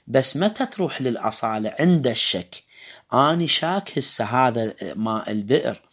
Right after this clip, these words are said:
طاهر لو نجس ورا ما سقطت بيه نجاسة، ما تغير. شاك طاهر لو نجس، قال قول الأصل الطهارة.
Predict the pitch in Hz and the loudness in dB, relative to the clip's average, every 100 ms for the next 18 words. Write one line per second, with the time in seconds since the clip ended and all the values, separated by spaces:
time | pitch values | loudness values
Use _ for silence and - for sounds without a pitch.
0 | - - - - - _ 127 151 196 180 | -20 -20 -20 -20 -20 _ 4 6 6 6
1 | 180 214 226 220 _ _ - 117 113 117 | 6 6 4 -4 _ _ 0 2 2 2
2 | 120 110 107 - - 117 117 110 104 - | 0 -2 -4 -6 -6 0 0 0 -2 -4
3 | - 110 107 101 104 101 101 95 98 - | -4 -6 -6 -4 -4 -4 -4 -6 -6 -10
4 | 101 - 139 233 294 277 247 170 101 - | -8 2 4 6 6 6 4 2 -4 -12
5 | _ _ _ - - - - 170 127 - | _ _ _ -20 -8 -2 2 2 2 0
6 | 165 202 208 220 190 156 143 123 127 - | 4 6 6 6 4 4 4 2 0 -4
7 | - 127 120 113 131 135 113 107 151 - | 0 4 4 2 -2 -2 -2 -2 -4 -4
8 | 196 - - - 98 87 87 | -8 -10 -14 -14 -14 -14 -18